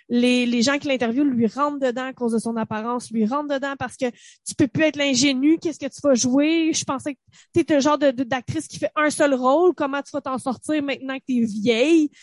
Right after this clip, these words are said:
sais, elle a des questions comme ça en entrevue. Fait que je pense que si on a un mouvement de libération de Meg Ryan, je sais pas si, tu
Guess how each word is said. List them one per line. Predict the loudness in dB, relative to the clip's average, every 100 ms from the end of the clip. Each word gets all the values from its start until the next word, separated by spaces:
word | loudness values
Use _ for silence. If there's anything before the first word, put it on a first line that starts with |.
| -20 _
sais, | 0
elle | 0
a |
des | 0 -4
questions | -6 -6 -4 -4
comme | -4 -6
ça | -6 -8
en | -6
entrevue. | -8 -2 0 2 0 0 _ _ _ _ _ _
Fait | -10 -6
que |
je | -4 -4
pense | -4 -6 -6 -8
que | -4 -4 -4 -10 _ _ _
si | -12 -12 -10 -4 -4
on | -2
a | -2
un | 0
mouvement | -2 -4 -4 -4
de | -2
libération | -2 -2 -2 -4 -6 -10 -10 -6
de | -4
Meg | -4 -2
Ryan, | 0 0 -2 -4
je | -8 -10
sais | -6
pas | -4
si, | 0 2
tu | 2